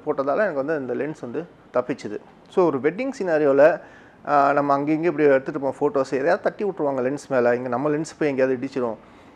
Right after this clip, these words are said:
ஆ, அந்த மாதிரி இருக்கும்போது என்ன ஏதாவது கொட்டிடுச்சுன்னா, லைட்டா ஸ்பில் ஏதாவது ஒரு, ஆ, கலர், color பவுடரோ இல்ல அந்த அச்சத அரிசி ஏதாவது பட்டு நம்ம lens வந்து damage ஆகாம இருக்கிறதுக்கு நம்ம அந்த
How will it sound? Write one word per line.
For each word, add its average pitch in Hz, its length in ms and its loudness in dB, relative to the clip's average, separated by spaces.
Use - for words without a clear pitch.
ஆ, 131 180 2
அந்த 160 200 2
மாதிரி 180 200 4
இருக்கும்போது 135 540 0
என்ன 151 260 0
ஏதாவது 135 480 2
கொட்டிடுச்சுன்னா, 123 640 -4
லைட்டா 143 220 0
ஸ்பில் 147 320 -2
ஏதாவது 127 300 2
ஒரு, 120 280 2
ஆ, 123 240 2
கலர், 131 560 4
color 139 300 4
பவுடரோ 123 320 2
இல்ல 120 160 4
அந்த 117 360 -2
அச்சத 147 260 -2
அரிசி 127 300 2
ஏதாவது 156 320 4
பட்டு 147 260 -2
நம்ம 135 320 -4
lens 143 240 -4
வந்து 127 240 0
damage 135 300 0
ஆகாம 120 100 -4
இருக்கிறதுக்கு 107 300 -10
நம்ம 147 300 -4
அந்த 160 300 -2